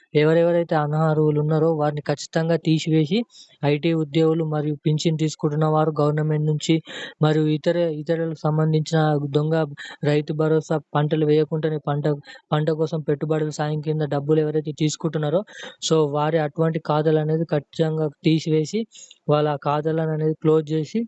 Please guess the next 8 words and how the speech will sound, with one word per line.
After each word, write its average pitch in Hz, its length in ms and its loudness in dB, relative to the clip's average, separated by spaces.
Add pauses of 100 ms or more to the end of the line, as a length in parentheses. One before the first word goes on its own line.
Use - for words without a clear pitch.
(640)
కొత్త 156 240 -2
అప్లై 160 300 0
చేసుకున్న 165 360 -4
వారు 156 200 2
ఎవరైతే 151 360 2
అర్హులై 156 420 2
కరెక్ట్ 151 380 -2
ఉన్నారో, 151 320 0